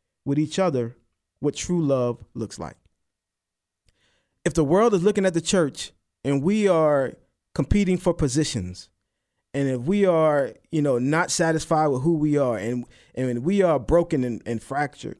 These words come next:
if the world is looking at the church, man, they see that within the world. What is the difference? The difference is we, we operate under the love of Christ.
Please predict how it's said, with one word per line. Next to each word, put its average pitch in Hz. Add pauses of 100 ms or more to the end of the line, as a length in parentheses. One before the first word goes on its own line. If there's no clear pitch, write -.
(180)
if 117
the 117
world 180
is 151
looking 165
at 151
the 139
church, - (680)
man, 165 (260)
they 208
see 180
that 202
within 160
the 175
world. 202 (440)
What 220
is 226
the 214
difference? 190 (640)
The -
difference 202
is 180
we, 254
we 247
operate 165 (400)
under 208
the 185
love 175
of 156
Christ. 123